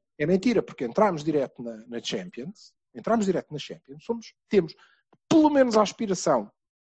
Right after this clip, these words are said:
de não nos aparecer um Kraus no dar. E isso não tem nada a ver com a estrutura, não tem nada a ver com a qualidade do plantel, tem a ver com a bela merda que fizemos naquele jogo. Isso não pode ser a, a sacada a ninguém, não é? Só aos jogadores e aos treinadores, mas a ninguém.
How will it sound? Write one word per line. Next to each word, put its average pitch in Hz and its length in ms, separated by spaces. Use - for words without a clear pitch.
de 135 180
não 170 120
nos 151 120
aparecer 156 380
um 143 80
Kraus 151 260
no 139 140
dar. 113 260
E 233 160
isso - 180
não 220 100
tem 208 140
nada 220 400
a 196 40
ver 180 200
com - 120
a - 20
estrutura, 180 400
não 190 100
tem 196 120
nada 190 220
a 185 40
ver 180 120
com 180 120
a - 20
qualidade 170 400
do 151 80
plantel, 160 360
tem 165 140
a 156 40
ver 170 100
com 175 120
a 175 40
bela 190 240
merda 165 320
que - 100
fizemos 143 360
naquele 127 240
jogo. 92 260
Isso - 180
não 302 80
pode - 180
ser 302 140
a, 294 40
a 226 40
sacada 277 320
a 302 40
ninguém, 269 640
não 135 100
é? 170 140
Só 247 300
aos 160 100
jogadores 226 360
e 277 40
aos 254 100
treinadores, 285 540
mas 214 120
a - 20
ninguém. 233 400